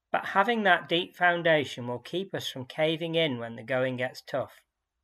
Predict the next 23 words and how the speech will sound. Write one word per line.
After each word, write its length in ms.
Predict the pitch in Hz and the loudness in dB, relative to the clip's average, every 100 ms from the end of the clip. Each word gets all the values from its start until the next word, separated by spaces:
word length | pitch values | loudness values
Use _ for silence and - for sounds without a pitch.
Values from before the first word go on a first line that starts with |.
| _ _ _ _ _ _ _ _ - | _ _ _ _ _ _ _ _ -8
So 160 | 220 | -4
how 200 | 196 233 | 2 2
can 180 | 240 233 | 2 -2
we 120 | 220 | -2
build 360 | - 180 127 117 | 4 6 6 2
a 60 | |
deep 320 | 113 131 139 - | -4 -6 -6 -2
foundation? 800 | 127 123 123 120 110 - 107 - _ _ _ _ _ _ _ _ _ _ _ - _ - | 0 0 2 0 -2 -10 -18 -20 _ _ _ _ _ _ _ _ _ _ _ -20 _ -10
It's 160 | 277 - | -6 -6
surprisingly 720 | - - 208 214 151 127 120 | -4 4 6 6 2 -2 -2
simple. 600 | 170 156 131 113 104 _ _ _ _ _ _ _ _ - - _ _ | 0 -2 -2 -8 -8 _ _ _ _ _ _ _ _ -20 -20 _ _
Trust 340 | - 226 - 226 | -4 -4 -2 -4
in 160 | 208 | -4
Jesus 500 | 196 214 202 - 175 | -2 -2 -2 -2 0
only 540 | 185 180 160 127 104 127 | 4 4 2 -2 -4 -6
and 200 | 131 131 | -8 -6
do 160 | 143 | -4
not 340 | 143 160 185 - | -2 0 0 0
lean 300 | 165 175 131 | -2 0 -2
on 140 | 113 | -4
your 200 | 113 117 | -4 0
own 220 | 123 127 | 0 0
understanding. 800 | 123 120 110 139 131 117 113 113 | -2 -6 -4 0 0 -2 -8 -14